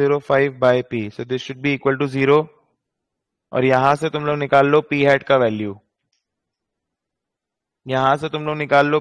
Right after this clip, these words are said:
p hat का वैल्यू, which is one zero five by three sixty, which is zero point two nine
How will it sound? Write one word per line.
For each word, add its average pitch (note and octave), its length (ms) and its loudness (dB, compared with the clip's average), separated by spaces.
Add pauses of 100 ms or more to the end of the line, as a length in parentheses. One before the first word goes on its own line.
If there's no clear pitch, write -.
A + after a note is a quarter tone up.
p D3 180 0
hat C#3+ 200 2
का D3 160 4
वैल्यू, C3+ 320 0 (840)
which A#2+ 240 -12
is B2+ 160 -10
one C#3 260 -4
zero D3 220 0 (100)
five C3+ 460 0
by B2+ 100 4 (220)
three C#3 240 -6
sixty, D3+ 400 -10 (960)
which C3 220 -12
is C3 100 -6
zero C3 260 -2 (140)
point D3 500 -4 (280)
two C#3 260 -4
nine C#3 340 0